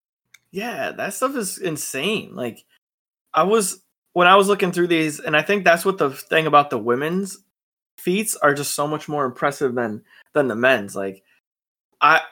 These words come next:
I was blown away, like you said, so much more because of w-,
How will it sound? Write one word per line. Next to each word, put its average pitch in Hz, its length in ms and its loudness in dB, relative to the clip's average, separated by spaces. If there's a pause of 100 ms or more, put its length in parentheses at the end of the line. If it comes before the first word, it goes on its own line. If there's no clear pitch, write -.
I 156 120 6
was 190 240 4
blown 147 360 2
away, 143 280 4
like 135 200 0
you 147 80 -4
said, 113 220 -6
so 170 260 4
much 143 300 0
more 110 400 -6 (360)
because 147 360 0
of 131 260 0 (440)
w-, 135 260 -8